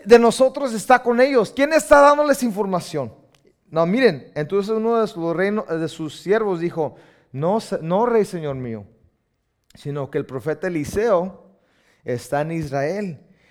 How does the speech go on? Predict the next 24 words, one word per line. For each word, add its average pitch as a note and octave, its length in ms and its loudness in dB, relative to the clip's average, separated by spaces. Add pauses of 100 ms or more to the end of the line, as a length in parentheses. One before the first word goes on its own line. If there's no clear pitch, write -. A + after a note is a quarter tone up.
el C3+ 220 -4
cual E3 280 2
declara F3+ 600 0
al G3 100 0
rey E3 440 0
de C#3 160 -4
Israel C3+ 460 -2
las D3 120 -2
palabras C3 460 -4
que C3+ 120 -8
tú C#3 200 -6
hablas D3+ 320 -4
en C3 100 -10
tu A#2 160 -16
cámara D#3 540 -10 (320)
más C3 300 -16
secreta." C#3 680 -14 (1300)
Imagínate, G#3 540 0
el, G3 120 0
eh, E3 220 -6
ahí D3+ 100 -6
está F#3+ 160 -6
Eliseo F3+ 440 0
escuchando, D3+ 920 -6